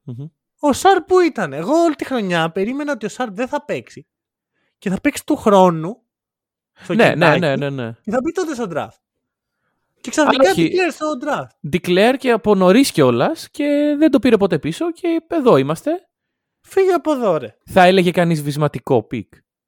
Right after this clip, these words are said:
Speaker 2: <laughs> Μπορεί.
Speaker 1: Έχει κάποιο βίσμα
Speaker 2: Μπορεί,
Speaker 1: εκεί
Speaker 2: μπορεί.
Speaker 1: πέρα ο Sharp.
Speaker 2: Ναι, εξή-, τώρα που είπες βίσμα, παρατήρησες ότι σχεδόν όλοι, όλοι οι draftees είχαν
Speaker 1: Μμμ.
Speaker 2: κάποια μάνα, πατέρα στο N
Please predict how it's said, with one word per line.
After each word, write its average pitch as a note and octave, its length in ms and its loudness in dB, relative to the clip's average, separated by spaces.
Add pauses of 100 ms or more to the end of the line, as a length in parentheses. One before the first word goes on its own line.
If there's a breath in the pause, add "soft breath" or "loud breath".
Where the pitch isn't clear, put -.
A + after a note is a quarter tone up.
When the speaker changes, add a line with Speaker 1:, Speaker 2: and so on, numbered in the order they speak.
(140)
Speaker 2:
<laughs> - 580 -10
Μπορεί. A3 260 4
Speaker 1:
Έχει D3 280 2
κάποιο - 380 0
βίσμα B2+ 580 -2 (400)
Speaker 2:
Μπορεί, F#3 220 4
Speaker 1:
εκεί A3+ 140 0
Speaker 2:
μπορεί. E3 160 4
Speaker 1:
πέρα C3+ 220 6
ο A#2+ 80 2
Sharp. A#2 420 -6 (680)
Speaker 2:
Ναι, F3+ 180 0
εξή-, F3 260 -4
τώρα G3+ 220 2
που A3+ 80 -6
είπες A#3 260 -2
βίσμα, F#3+ 420 -6
παρατήρησες E3+ 460 -4
ότι C#3 160 -14
σχεδόν D#3+ 300 -4
όλοι, D3 380 -4 (220)
όλοι D3 320 -6
οι C3+ 100 -10
draftees B2+ 520 -8 (480)
είχαν D#3+ 300 -6
Speaker 1:
Μμμ. C#3 60 -6
Speaker 2:
κάποια D#3+ 340 -8
μάνα, B2 420 -12
πατέρα B2+ 500 -8
στο A2+ 520 -10
N B2 80 -10